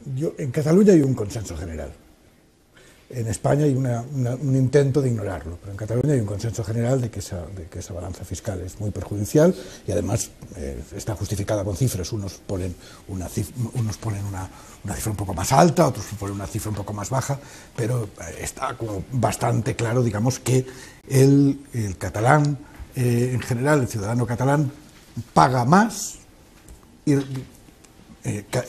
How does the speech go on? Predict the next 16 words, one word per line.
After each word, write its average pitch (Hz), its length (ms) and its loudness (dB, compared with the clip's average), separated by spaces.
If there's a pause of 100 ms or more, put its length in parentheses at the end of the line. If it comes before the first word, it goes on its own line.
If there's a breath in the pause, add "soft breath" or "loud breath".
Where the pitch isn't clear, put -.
cada 139 220 2
catalán 143 400 2
paga 123 220 0
más 147 240 -2
al 113 80 -10
Estado 190 420 -2 (300 loud breath)
y 175 100 6
recibe 156 400 4
menos 175 260 4
que - 100 0
otros 131 180 -2
ciudadanos 117 380 -4
del 101 100 -6
resto 101 220 -10
del 78 120 -12
Estado. - 240 -16